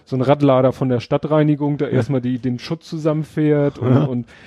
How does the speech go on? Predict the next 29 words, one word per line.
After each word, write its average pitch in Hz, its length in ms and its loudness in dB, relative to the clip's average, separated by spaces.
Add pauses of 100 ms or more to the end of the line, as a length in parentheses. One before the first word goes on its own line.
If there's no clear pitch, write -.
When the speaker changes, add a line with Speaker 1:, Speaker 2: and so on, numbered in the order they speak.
(120)
Speaker 1:
also 127 260 0
sie, 131 260 -4
sie 120 140 0
haben's 147 260 0
so, 165 300 0
dass 147 240 -4
es - 160 -14
von 135 100 -4
der 127 80 -2
Kameraperspektive 139 920 -4
teilweise 131 400 0
wirklich 156 220 -4
so 131 100 -4
aussah, 135 300 -6
als 123 160 -2
wenn's 139 180 0
derselbe 147 420 4
Ort 127 320 -4
ist. 101 200 -10
Speaker 2:
Ja. 110 180 4
Speaker 1:
So 123 80 2
nach 123 140 -2
dem 131 160 -4
Motto, 127 360 -4 (320)
alles 143 280 0
in 139 80 -4
Schutt - 240 -6
und 139 100 -6
Asche 202 460 0